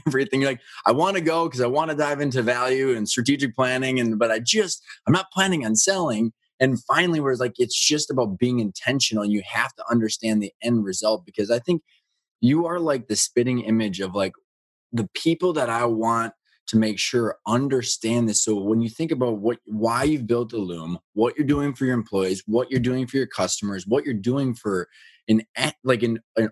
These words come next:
archaic industry, the energy sector of all sectors, to just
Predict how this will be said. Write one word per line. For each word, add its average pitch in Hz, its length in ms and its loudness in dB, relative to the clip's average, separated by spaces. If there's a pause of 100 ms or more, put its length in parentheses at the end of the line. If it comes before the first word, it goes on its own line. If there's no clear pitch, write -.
archaic 151 680 2
industry, 127 420 0
the 92 180 -2
energy 123 320 2
sector 95 400 -2
of 90 140 -4
all 113 200 0
sectors, 90 600 -2 (1000)
to 156 100 0
just 185 300 0